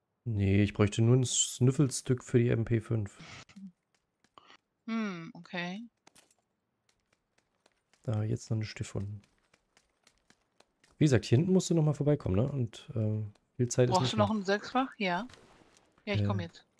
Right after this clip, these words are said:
Speaker 1: ihr bringt ruhig mit. Dann schmeiß ich das Dreifach
Speaker 2: Okay.
Speaker 1: raus. Oh, das blöde Thermo.
Speaker 2: Ich komme und bin fertig.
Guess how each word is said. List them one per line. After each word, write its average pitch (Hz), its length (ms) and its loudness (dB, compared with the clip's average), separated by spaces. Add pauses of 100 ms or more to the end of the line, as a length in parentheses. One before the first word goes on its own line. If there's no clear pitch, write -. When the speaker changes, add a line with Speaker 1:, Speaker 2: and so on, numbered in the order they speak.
(120)
Speaker 1:
ihr 117 100 -6
bringt 160 200 2
ruhig 143 160 0
mit. 131 260 -2 (440)
Dann - 80 -14
schmeiß 101 220 -2
ich 98 100 -6
das - 60 -14
Dreifach 104 260 -4
Speaker 2:
Okay. 104 140 -4
Speaker 1:
raus. - 140 -8
Oh, 107 60 -4
das - 380 -6 (140)
blöde 98 240 -2
Thermo. 104 340 -4 (2750)
Speaker 2:
Ich - 420 -4
komme 247 840 4 (680)
und 233 140 -2
bin 240 120 2
fertig. 196 480 -2